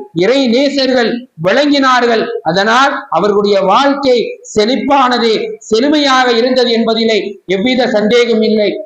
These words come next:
பெருமானா ஸல்லல்லாஹு அலைஹி வஸல்லம் அவர்கள் கடைசியாக சொன்னார்கள், மூன்றாவது ஒரு செயல் இருக்கிறது, அதற்கு இவ்வளவு கூலி என்பதாக நிர்ணயம் செய்யப்படவில்லை.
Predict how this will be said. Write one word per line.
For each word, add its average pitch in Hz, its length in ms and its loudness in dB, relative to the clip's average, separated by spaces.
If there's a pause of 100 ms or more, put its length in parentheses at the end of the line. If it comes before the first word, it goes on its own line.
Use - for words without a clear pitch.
(140)
பெருமானா 226 440 0 (140)
ஸல்லல்லாஹு 240 400 2
அலைஹி 220 120 0
வஸல்லம் 220 220 0
அவர்கள் 208 300 0 (240)
கடைசியாக 262 640 0 (140)
சொன்னார்கள், 226 540 0 (300)
மூன்றாவது 262 600 2
ஒரு 226 140 0
செயல் 254 280 0
இருக்கிறது, 240 460 0 (380)
அதற்கு 262 400 0 (380)
இவ்வளவு 262 340 2 (180)
கூலி 302 240 2 (100)
என்பதாக 240 500 2 (320)
நிர்ணயம் 294 520 0
செய்யப்படவில்லை. 233 680 0